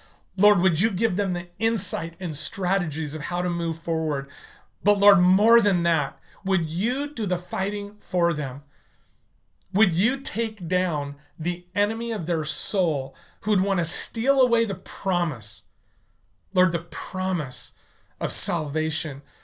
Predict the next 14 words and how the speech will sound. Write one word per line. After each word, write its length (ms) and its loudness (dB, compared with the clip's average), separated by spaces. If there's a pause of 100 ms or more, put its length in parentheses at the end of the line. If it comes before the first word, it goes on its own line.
(480)
Lord, 180 2
the 80 -2
promise 800 -2 (160)
of 120 -4
wholeness 800 -4 (100)
and 120 -2
of 140 -4
redemption 800 -6 (640)
in 180 0
lives 760 -2 (280)
and 160 -2
in 140 -2
families, 800 -2 (400)
in 180 -2